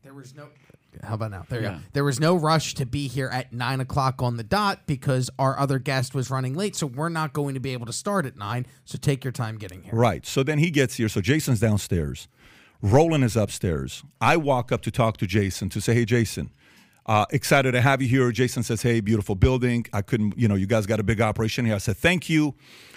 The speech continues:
Speaker 3: I said, "The panel that we're gonna do the podcast with is Roland Martin.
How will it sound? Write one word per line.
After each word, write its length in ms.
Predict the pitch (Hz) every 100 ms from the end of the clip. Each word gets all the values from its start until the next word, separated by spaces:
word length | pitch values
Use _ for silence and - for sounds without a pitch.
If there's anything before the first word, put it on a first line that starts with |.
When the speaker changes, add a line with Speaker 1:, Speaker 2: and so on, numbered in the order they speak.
| - -
Speaker 3:
I 100 | 135
said, 260 | - 156 -
"The 100 | 131
panel 680 | - 190 240 196 123 117
that 180 | 117 123
we're 140 | 123
gonna 260 | 110 131 123
do 160 | 107 120
the 80 |
podcast 640 | - - 135 127 127 107 -
with 140 | 110
is 160 | 110 92
Roland 360 | 98 92 107 131
Martin. 440 | 196 185 -